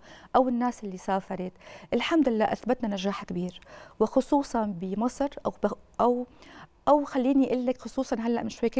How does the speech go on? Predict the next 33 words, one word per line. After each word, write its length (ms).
كنا 220
عم 200
نحكي 380
إنه 320
ال-، 320
البيئة 480
الحاضنة، 640
مصر 320
حضنت 380
السوريين 500
جدًا 320
جدًا، 360
فهي 500
يعني 240
فرصة 360
لحتى 360
أقول 180
للشعب 400
المصري 420
شكرًا 360
من 120
القلب. 300
نحن 240
شعب 360
واحد، 420
بس 180
فعلًا 380
بال-، 480
بالأزمات 640
كنتوا 360
أكتر 300
ناس 260
احتضنوا، 520